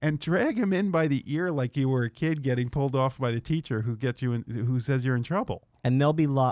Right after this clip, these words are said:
Speaker 2: lots to look forward to with the Phillies next season. We'll talk plenty about that in two thousand eighteen.
Speaker 1: Well, I poorly predicted they would be five hundred last year, but this year, I, I, if they get one more pitcher,
Speaker 2: You're very confident.
Speaker 1: I, I'm confident.
Speaker 2: All right, Flyers.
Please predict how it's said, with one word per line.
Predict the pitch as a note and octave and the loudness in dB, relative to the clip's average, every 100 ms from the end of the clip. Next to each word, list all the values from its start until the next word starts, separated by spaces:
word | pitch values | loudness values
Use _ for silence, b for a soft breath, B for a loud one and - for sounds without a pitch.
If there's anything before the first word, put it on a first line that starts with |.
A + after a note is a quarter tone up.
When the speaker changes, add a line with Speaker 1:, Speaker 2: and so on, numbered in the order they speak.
| - | 0
Speaker 2:
lots | B2 A#2 A#2 | 0 0 0
to | - A#2 | -4 -6
look | G#2+ A2 - | -2 -4 -4
forward | - A2 G#2 G2+ G2 | -6 -4 -2 -4 -6
to | - G2+ F#2+ F#2 - - | -6 -4 -4 -6 -10 -8
with | G#2+ G2+ | -6 -4
the | G#2 | -6
Phillies | - G2+ F#2+ F2+ G#2 | -6 -6 -6 -8 -8
next | F#2 - | -10 -10
season. | F#2+ F#2 F#2+ | -10 -8 -8
We'll | F#2 | -8
talk | - F#2 - | -6 -8 -8
plenty | A2 G#2 G2 F#2+ | -8 -6 -4 -4
about | F2+ F2+ D#2+ - | -4 -6 -6 -6
that | F#2 - | -6 -6
in | - | -10
two | G2+ | -8
thousand | G2 F2+ F#2 F2 | -6 -6 -6 -8
eighteen. | E2+ - F2+ E2+ | -8 -10 -10 -6
Speaker 1:
Well, | B2 B2 | -4 -2
I | A#2+ | -2
poorly | B2+ - D#3+ E3+ D3 | -2 0 0 2 0
predicted | C#3+ B2 A#2+ A#2+ A2 G2 | -2 -2 0 -4 -4 -6
they | G#2 | -4
would | G2+ G2+ | -4 -4
be | G#2+ G2+ | -6 -8
five | - A2 G2+ G2 | -8 -6 -4 -4
hundred | F#2 F#2 | -8 -8
last | F2+ F#2+ G2 G2 | -8 -6 -8 -8
year, | F#2 | -10
but | F2 F#2+ _ | -8 -12 _
this | A#2 - | -8 -6
year, | G#2+ F#2+ - | -4 -6 -6
I, | F#2+ - | -10 -10
I, | F#2+ F#2+ _ - | -10 -10 _ -12
if | G#2 | -8
they | G2+ | -8
get | F#2+ C#3 - | -4 -4 -4
one | A2 A#2 | -4 -2
more | A#2+ A2 | -2 -2
pitcher, | - F#2 - - | -4 -8 -8 -10
Speaker 2:
You're | - | -4
very | G#2+ G2+ F#2 | 0 0 0
confident. | F#2 - F#2 F#2+ - | -6 -10 -8 -8 -8
Speaker 1:
I, | |
I'm | F#2+ | -10
confident. | - E2+ E2 E2 - - | -10 -14 -16 -20 -16 -2
Speaker 2:
All | A2+ | 2
right, | F#2+ E2+ - B2+ | 2 -2 -12 -18
Flyers. | - D3+ A#2+ F#2+ - - | -4 2 2 2 -4 -14